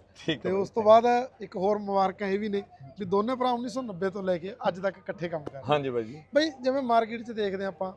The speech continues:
Speaker 2: ਦੁਨੀਆਦਾਰੀ 'ਚ ਦੇਖਦੇ ਹਾਂ
Speaker 1: ਠੀਕ ਹੈ ਬਾਈ।
Speaker 2: ਵੀ ਦੋ ਸਗੇ ਭਰਾ ਨਹੀਂ ਇਕੱਠੇ ਕੰਮ ਕਰਦੇ।
Speaker 1: ਠੀਕ ਹੈ ਬਾਈ।
Speaker 2: ਤੁਸੀਂ ਮਾਮੇ ਭੂਆ ਦੇ ਪੁੱਤ ਬਾਈ, ਉੱਨੀ ਸੌ ਨੱਬੇ ਤੋਂ ਲੈ ਕੇ ਹੁਣ ਤੱਕ ਕੰਮ ਕਰ ਰਹੇ।
Speaker 1: ਉੱਨੀ ਸੌ ਨੱਬੇ ਨਹੀਂ ਵੀਰ ਜੀ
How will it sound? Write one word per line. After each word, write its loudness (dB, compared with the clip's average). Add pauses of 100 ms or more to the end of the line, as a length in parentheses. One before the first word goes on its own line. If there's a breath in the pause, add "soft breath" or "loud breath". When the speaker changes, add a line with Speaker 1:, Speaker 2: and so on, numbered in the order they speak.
(120)
Speaker 2:
ਦੁਨੀਆਦਾਰੀ -2
'ਚ -10
ਦੇਖਦੇ -12
ਹਾਂ -20 (180)
Speaker 1:
ਠੀਕ -6
ਹੈ 0
ਬਾਈ। 0
Speaker 2:
ਵੀ -2
ਦੋ 0
ਸਗੇ 0
ਭਰਾ 0
ਨਹੀਂ -4
ਇਕੱਠੇ -8
ਕੰਮ -12
ਕਰਦੇ। -20 (120)
Speaker 1:
ਠੀਕ -8
ਹੈ 2
ਬਾਈ। -2
Speaker 2:
ਤੁਸੀਂ 0 (460)
ਮਾਮੇ 0
ਭੂਆ -2
ਦੇ -2
ਪੁੱਤ -12
ਬਾਈ, -6
ਉੱਨੀ -8
ਸੌ -10
ਨੱਬੇ -4
ਤੋਂ -4
ਲੈ 2
ਕੇ -4
ਹੁਣ -4
ਤੱਕ -12
ਕੰਮ -14
ਕਰ -20
ਰਹੇ। -20 (120)
Speaker 1:
ਉੱਨੀ -6
ਸੌ 0
ਨੱਬੇ -4
ਨਹੀਂ -6
ਵੀਰ -8
ਜੀ -14